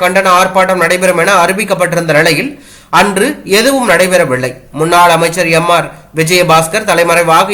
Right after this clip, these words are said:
இருப்பதுதான் இதற்கு காரணம் என்று பேசப்படுகிறது. கள்ளக்குறிச்சியில் விசச்சாராயம் அருந்தியதில் பாதிக்கப்பட்டவர்களுக்கு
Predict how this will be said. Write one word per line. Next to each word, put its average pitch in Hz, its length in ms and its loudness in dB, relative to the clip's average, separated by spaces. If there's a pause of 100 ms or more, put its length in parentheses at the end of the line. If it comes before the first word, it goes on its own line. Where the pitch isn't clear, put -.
இருப்பதுதான் 175 580 0
இதற்கு 170 280 -4 (100)
காரணம் 180 340 2
என்று 165 240 -6
பேசப்படுகிறது. 127 680 -4 (520)
கள்ளக்குறிச்சியில் 262 720 0
விசச்சாராயம் 226 760 0
அருந்தியதில் 196 520 -4
பாதிக்கப்பட்டவர்களுக்கு 185 1000 -2